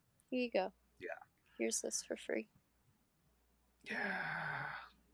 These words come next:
Speaker 2: The Great Ace Attorney Chronicles gets a new features trailer ahead of its P S four and Switch and Steam release on the twenty-ninth of July.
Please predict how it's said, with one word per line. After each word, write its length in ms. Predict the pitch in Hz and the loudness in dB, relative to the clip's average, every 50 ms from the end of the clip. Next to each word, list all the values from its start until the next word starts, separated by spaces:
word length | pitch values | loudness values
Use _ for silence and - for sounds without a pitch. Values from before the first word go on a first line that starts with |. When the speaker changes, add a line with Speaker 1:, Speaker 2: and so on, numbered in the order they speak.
| - - - - - - - - | -12 4 8 10 10 10 8 6
Speaker 2:
The 60 | 117 | 12
Great 260 | 123 151 165 165 113 | 12 12 12 12 12
Ace 240 | 127 147 147 143 - | 12 12 12 12 8
Attorney 320 | 127 - 135 131 127 123 120 | 8 10 12 12 12 10 10
Chronicles 540 | - - 117 117 117 123 - 160 165 165 - | 10 10 10 10 10 8 6 4 4 4 6
gets 220 | - 101 - - | 6 6 6 6
a 40 | - | 4
new 200 | 92 110 143 147 | 6 6 6 6
features 420 | 143 - 92 87 - - 87 - | 4 0 -2 -2 0 0 0 -2
trailer 420 | - - 95 90 113 147 170 165 123 | 0 2 4 4 6 6 6 6 6
ahead 200 | 87 - 90 87 | 6 8 6 4
of 100 | 82 - | 4 2
its 120 | - - | -2 -4
P 200 | - - 135 131 | 2 8 8 8
S 80 | 123 - | 8 8
four 280 | - - 131 135 139 120 | 6 6 8 10 10 10
and 280 | 82 85 95 92 82 | 8 6 4 2 2
Switch 300 | - - - 135 135 - | 0 4 6 6 6 6
and 240 | 120 101 98 92 92 | 2 0 0 0 0
Steam 300 | - - - 190 170 123 | 0 4 6 6 8 8
release 400 | 101 101 101 120 185 202 - - | 8 8 8 6 6 4 0 0
on 380 | - 104 104 107 113 120 120 120 | 2 4 4 6 6 4 4 4
the 100 | 120 120 | 4 2
twenty-ninth 480 | - - 127 135 135 135 131 139 135 | 2 2 4 4 4 4 4 4 4
of 80 | 139 139 | 4 4
July. 440 | 135 147 160 185 156 101 76 - | 6 6 8 8 8 6 4 2